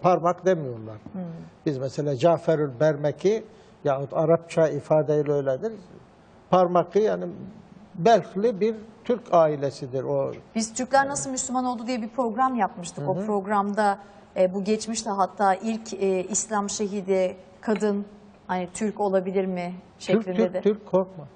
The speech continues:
Speaker 1: Horasan tarafından gelmiş, satıla satıla cariye olarak gelmiş.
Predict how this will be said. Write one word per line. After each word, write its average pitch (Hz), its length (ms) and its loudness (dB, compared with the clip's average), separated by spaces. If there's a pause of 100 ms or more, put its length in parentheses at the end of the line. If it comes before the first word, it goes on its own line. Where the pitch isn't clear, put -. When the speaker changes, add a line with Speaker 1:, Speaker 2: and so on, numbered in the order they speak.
(140)
Speaker 1:
Horasan 185 420 6
tarafından 180 680 2
gelmiş, 165 460 0 (460)
satıla 185 480 4
satıla 160 480 0
cariye 170 380 6
olarak 147 500 2
gelmiş. 143 480 0